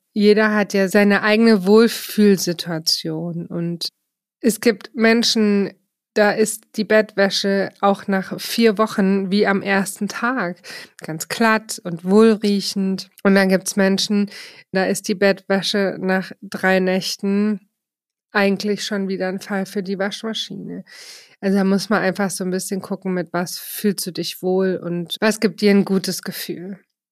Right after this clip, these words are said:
Ja, und jetzt stellt sich die Frage, was machen wir eigentlich alle jetzt im Bett, wo es auch früher dunkel wird und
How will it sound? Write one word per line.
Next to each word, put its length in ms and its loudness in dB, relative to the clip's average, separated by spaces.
Ja, 300 2
und 140 6
jetzt 200 4
stellt 260 2
sich 160 0
die 140 -2
Frage, 460 2
was 200 0
machen 220 6
wir 100 4
eigentlich 480 0
alle 260 2
jetzt 340 0
im 140 -2
Bett, 400 0
wo 160 2
es 160 0
auch 100 -2
früher 320 4
dunkel 520 4
wird 500 2
und 380 -6